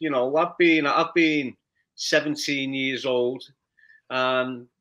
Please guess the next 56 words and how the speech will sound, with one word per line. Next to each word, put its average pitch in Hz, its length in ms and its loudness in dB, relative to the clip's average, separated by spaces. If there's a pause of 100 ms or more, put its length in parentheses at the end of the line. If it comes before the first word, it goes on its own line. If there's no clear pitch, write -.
(400)
we, 135 160 -2
I - 100 4
used 156 240 2
to 156 60 -2
have 143 200 2
this 135 180 -4
friend 143 380 -2
called 135 360 -4
Peter 139 320 -6
Almond. 131 560 -4
He 143 140 -4
ended 147 200 -2
up 135 160 -6
going 131 260 2
on 123 100 0
his 120 180 -6
toes 127 340 -2
because 131 320 -10
he 123 80 -8
snitched - 400 -6
on 127 120 -2
a 120 60 -2
murderer, 117 720 -2
so 123 180 -8
he 135 80 -2
ended 131 220 -2
up 123 140 -4
living 120 220 -4
in 113 100 -6
Spain. 117 500 -4 (280)
But 151 160 -6
b-, - 80 -20 (220)
before 208 380 2
he 185 80 4
went 175 200 4
on 156 100 2
his 143 200 -6
toes, 151 640 0 (560)
there 156 100 0
used 175 120 0
to 202 60 0
be 180 160 6
a 151 100 4
woman 165 260 4
that 151 180 2
lived 139 180 -2
next 139 300 -2
door 147 280 2
to 147 220 -6
him 120 180 -2
called 120 320 -4
Snatch. - 720 -4
Pat, 151 240 -2
her 143 80 -8
name 110 320 -8
was. 110 360 -10